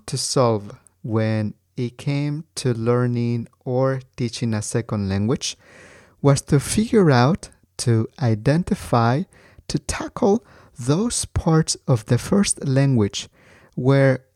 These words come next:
it could not be translated accurately to the second language. The parts where there would be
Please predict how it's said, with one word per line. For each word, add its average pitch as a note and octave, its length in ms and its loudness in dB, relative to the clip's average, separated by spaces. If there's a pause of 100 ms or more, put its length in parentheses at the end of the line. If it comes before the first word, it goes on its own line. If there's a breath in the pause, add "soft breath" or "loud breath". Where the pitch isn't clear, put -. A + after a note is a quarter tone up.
it C#3 180 0
could B2 160 2
not B2+ 380 0 (220)
be C3+ 340 -2 (100)
translated C3 1000 0 (160)
accurately B2 600 0
to - 160 -8
the G2+ 120 -2
second A#2 460 0
language. - 420 -10 (640 soft breath)
The B2 140 2
parts - 520 -2 (480 soft breath)
where B2+ 600 4
there B2+ 400 4
would D3+ 360 0
be D3 320 0